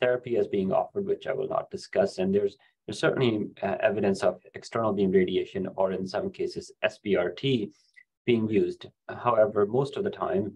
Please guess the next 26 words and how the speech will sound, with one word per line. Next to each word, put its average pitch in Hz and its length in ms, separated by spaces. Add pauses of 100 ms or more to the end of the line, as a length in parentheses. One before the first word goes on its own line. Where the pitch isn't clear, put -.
(120)
in 92 260
both - 260
of 98 100
these 95 180
external 120 480
beam 104 240
te-, - 180 (320)
techniques, - 640 (640)
uh, 95 120 (100)
palliative 123 600
doses 92 360
are - 200
often 87 360
delivered, 95 580
even 110 280
in 90 100
the 90 160
S - 120
B 95 140
R 95 120
T 131 200
setting. 90 420 (360)
Very 131 220
rarely 92 440
we 90 140
can, 90 320